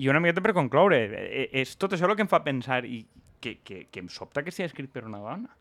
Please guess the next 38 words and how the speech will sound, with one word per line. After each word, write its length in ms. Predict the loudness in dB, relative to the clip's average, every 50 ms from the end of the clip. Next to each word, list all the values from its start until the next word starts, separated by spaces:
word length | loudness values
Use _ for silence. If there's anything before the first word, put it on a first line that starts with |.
| _ _ _ _ _ _ _ _
tot 160 | -10 -8 -8 -8
això, 200 | -8 -4 -4 -4 -4 -6 _ _ _ -6
perquè 200 | -6 -4 -4 -4 -6
al 80 | -6
final 360 | -6 -8 -6 -4 -2 -2 -2 -2
el, 160 | -4 -4 -4 -4
el 140 | -4 -6 -6
punt 260 | -6 -4 -4 -4 -2 0
de 80 | -2 -2
vista, 440 | -2 -4 -6 -6 -6 -6 -6 -6 -6
i 120 | -12 -16 -16
pa 260 | -14 -8 -8 -8 -8
qui 180 | -8 -12 -16 -16 _ _ _
ella 480 | -8 -4 -4 -2 -2 0 0 0 -2 -4 -8 -20 _
sembla 360 | -8 -4 -2 0 0 0 2
molt 240 | 2 2 0 0 -2
pensar, 460 | -4 -4 -4 -2 0 0 0 0 -2 -8 -10
tant 240 | -10 -8 -8 -8 -10 _ _ -20 -20 -20 -12 -8
la 120 | -8 -6 -6
personatge 480 | -8 -10 -6 -4 -2 -2 0 0 -2 -2
com, 220 | 0 -2 -4 -4 -6 -10 -14 _ _ -6 -2
com 400 | -2 0 0 0 -2 -2 -4 -4 -6 -8 -18 _ _ _ _ -20
visten 460 | -10 -4 -4 -4 -4 -2 -2 0 0 2
a 60 | 2
l'actriu 380 | 0 0 -2 -4 -6 -6 -6 -6
i 60 | -6 -6
tot 80 | -4 -4
el 80 | -2 0
rotllo, 300 | 0 0 2 2 0 2 2
com 160 | 2 2 2 2 0
molt 220 | 2 0 0 2 0
pa 60 | -2
agradar 300 | 0 2 2 4 4 4 4 4
a, 80 | 2 0 0 0 0 0
als 320 | 0 0 -2 -4 -6 -6 -2
homes. 540 | -2 -2 0 0 -2 -2 -2 -4 -4 -6 -10 -10 -8
Vull 180 | -6 -6 -4
dir, 140 | -4 -6